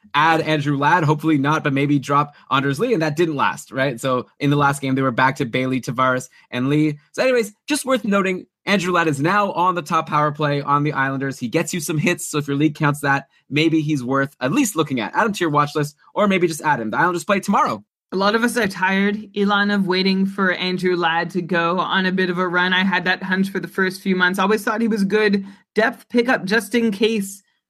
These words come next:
Speaker 2: ready to jump on him at any sign of life. Those hits do give him some value, and maybe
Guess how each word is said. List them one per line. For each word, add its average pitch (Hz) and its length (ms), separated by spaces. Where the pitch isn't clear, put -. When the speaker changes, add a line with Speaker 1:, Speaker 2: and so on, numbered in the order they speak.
Speaker 2:
ready 208 260
to 202 100
jump 196 320
on 190 180
him 190 140
at 180 80
any 185 260
sign 170 340
of 156 120
life. 160 260
Those 202 220
hits 226 300
do 202 300
give 190 200
him 180 280
some 175 440
value, 196 400
and 190 200
maybe 220 540